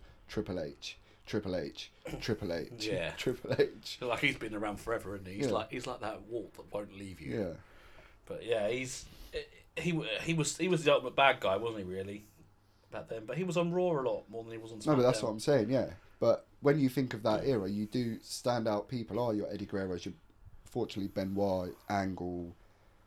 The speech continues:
Speaker 1: you know,
Speaker 2: Yeah.
Speaker 1: Lesnar, Edge,
Speaker 2: Brock Lesnar, yeah.
Speaker 1: Mysterio, 'cause that was a big moment in
Speaker 2: Mm.
Speaker 1: like, for, for those years, especially those, that was what was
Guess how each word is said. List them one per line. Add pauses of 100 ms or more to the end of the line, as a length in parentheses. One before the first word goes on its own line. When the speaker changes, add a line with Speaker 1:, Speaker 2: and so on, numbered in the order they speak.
(440)
Speaker 1:
you
know,
Speaker 2:
Yeah.
Speaker 1:
Lesnar, (1040)
Edge,
Speaker 2:
Brock
Lesnar,
yeah. (260)
Speaker 1:
Mysterio, (1040)
'cause
that (720)
was
a
big
moment
in
Speaker 2:
Mm.
Speaker 1:
like, (280)
for, (200)
for
those
years,
especially
those,
that
was
what
was